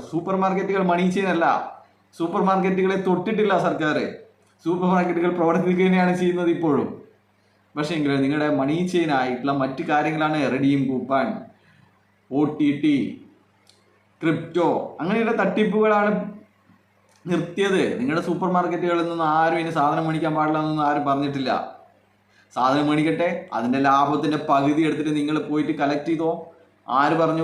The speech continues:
കളക്ട് ചെയ്യണ്ടെന്ന്? അപ്പോൾ അയ്യൂബ് ഖാനൊക്കെ എന്തെങ്കിലും ഒരു, ഒരു, ഒരു ലോജിക് വേണം ഈ പറയുന്നതിൽ. അപ്പോൾ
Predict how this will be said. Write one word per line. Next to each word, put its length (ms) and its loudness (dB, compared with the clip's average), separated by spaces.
കളക്ട് 240 0
ചെയ്യണ്ടെന്ന്? 400 -2
അപ്പോൾ 180 0
അയ്യൂബ് 340 2
ഖാനൊക്കെ 380 2
എന്തെങ്കിലും 500 0
ഒരു, 140 0
ഒരു, 180 0
ഒരു 120 0
ലോജിക് 440 2
വേണം 200 2
ഈ 20 4
പറയുന്നതിൽ. 520 0
അപ്പോൾ 140 -4